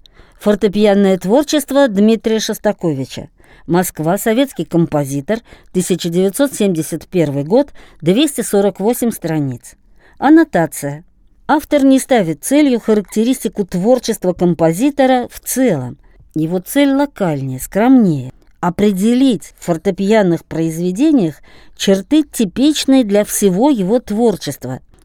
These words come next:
и, с другой стороны, уточнить специфику фортепианного стиля.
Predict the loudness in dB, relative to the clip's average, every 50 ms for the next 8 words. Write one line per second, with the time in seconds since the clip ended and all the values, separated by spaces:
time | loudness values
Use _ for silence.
0 | _ 2 2 4 2 2 0 -2 -2 0 0 -2 -2 -2 -2 -2 2 2 4 4
1 | 4 4 2 0 -4 -14 -20 -20 -20 -12 _ -2 -2 0 0 0 0 0 0 0
2 | 2 2 2 2 0 -4 -6 -6 -4 -4 -2 -2 -2 -2 -2 -4 -6 -6 -6 -4
3 | -6 -6 -4 -6 -6 -4 -2 0 2 2 2 2 2 0 -2 -2 -4 -8 -8 -6
4 | -4 -4 -4 -4 -6 -6 -8